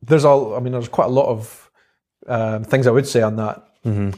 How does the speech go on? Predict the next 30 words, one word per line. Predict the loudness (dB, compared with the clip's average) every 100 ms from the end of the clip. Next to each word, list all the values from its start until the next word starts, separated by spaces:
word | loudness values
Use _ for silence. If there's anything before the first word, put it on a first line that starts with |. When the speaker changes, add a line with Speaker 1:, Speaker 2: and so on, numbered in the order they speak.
| -8
Speaker 1:
I |
think | 0 0 -2 -16 _
one | -2 -2
thing | 2 0 2
is, | 0 0 -2 -4
if | -6
you're | -4
gonna | -2
vlog, | -2 2 2 2
is | -2 -6
just | -8 -6
to |
be, | -4 -2 -2 -6 _ _ _ _ -4
be | 0
yourself. | 0 2 0 0 -10 _ _
Right? | -6 -6
A | -2 2
lot | 2
of | 2
people | -6 -4
say | 0
that, | 0
it's | 0
quite | -2 -4
cliche, | -2 -4 -2
but | -2 -2
it's | 0
so | -2
important | 0 0 0 -2
because, | -10 -4 -4 -4